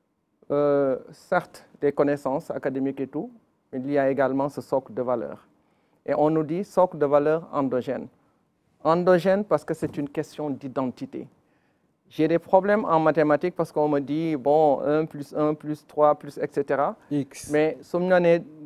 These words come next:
Speaker 1: soo bu jëlee dë-, euh, soo jëlee, euh, benn, euh, soo jëlee dërëm boole kaag beneen dërëm,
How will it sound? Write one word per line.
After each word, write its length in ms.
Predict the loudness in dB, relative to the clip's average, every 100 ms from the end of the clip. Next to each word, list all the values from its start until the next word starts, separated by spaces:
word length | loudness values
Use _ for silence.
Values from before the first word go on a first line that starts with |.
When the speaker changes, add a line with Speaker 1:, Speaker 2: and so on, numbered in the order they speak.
| -18
Speaker 1:
soo 260 | 4 6 6
bu 100 | 4
jëlee 220 | 4 4
dë-, 220 | 6 4
euh, 160 | 6 2
soo 180 | 4 4
jëlee, 300 | 6 6 4
euh, 320 | 2 -2 -2
benn, 340 | 2 4 4
euh, 340 | 2 2 0 0
soo 140 | 2 4
jëlee 240 | 4 6
dërëm 300 | 6 6 6
boole 220 | 6 6 6
kaag 160 | 4
beneen 300 | 2 2 2 4
dërëm, 240 | 2 2